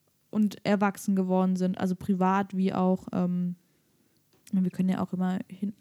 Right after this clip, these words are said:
also vielleicht in der nächsten Folge über die privaten Sachen sprechen, die alle auch noch passiert sind, weil natürlich sind in dreieinhalb Monaten viele Dinge privat auch passiert, mit dir, mit der Band und auch so, ne?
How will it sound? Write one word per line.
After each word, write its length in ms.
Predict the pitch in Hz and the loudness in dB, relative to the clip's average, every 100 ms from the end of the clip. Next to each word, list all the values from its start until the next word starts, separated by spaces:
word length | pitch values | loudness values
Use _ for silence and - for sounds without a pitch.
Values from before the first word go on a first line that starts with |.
| - | -8
also 180 | 185 | -6
vielleicht 260 | 175 190 - | -6 -6 -2
in 60 | 202 | 0
der 80 | |
nächsten 340 | 185 190 - 196 | 2 0 -2 -6
Folge 440 | - 190 185 185 - - - - - | 0 0 2 0 -2 -14 -20 -20 -10
über 220 | - 196 190 | 0 2 2
die 200 | 196 190 | 0 -6
privaten 500 | - 190 190 262 214 | -4 -2 0 0 0
Sachen 240 | 196 196 | 0 -2
sprechen, 380 | - - 190 196 | -4 -4 -4 -2
die 120 | 190 | -2
alle 220 | 190 190 | 0 0
auch 100 | - | -2
noch 140 | 185 - | -4 -4
passiert 400 | 190 - 190 - | -8 -6 -6 -4
sind, 240 | 190 185 | -6 -4
weil 220 | 185 185 | -2 0
natürlich 500 | 185 - 202 196 - | -2 -2 -2 -2 -2
sind 120 | 202 190 | -6 -4
in 120 | 185 | -6
dreieinhalb 400 | - 185 190 185 | -4 0 0 2
Monaten 540 | 190 196 - 190 190 - - - - _ _ | 0 0 -2 -4 -4 -8 -18 -20 -20 _ _
viele 220 | 214 202 | 0 2
Dinge 240 | 185 208 | 4 2
privat 400 | 202 208 190 226 | 2 0 0 -2
auch 140 | - 220 | -4 -6
passiert, 640 | 208 - 208 202 196 196 | -6 -4 0 2 2 0
mit 180 | 185 - | -4 -2
dir, 100 | 190 | -2
mit 140 | 185 | 0
der 80 | 190 | -2
Band 480 | 185 185 185 185 - | 0 0 0 -2 -6
und 400 | - 180 180 - | -8 -6 -8 -6
auch 200 | 180 - | -6 -6
so, 320 | - 190 185 - | -6 -4 -4 -2
ne? 240 | 208 247 | 0 0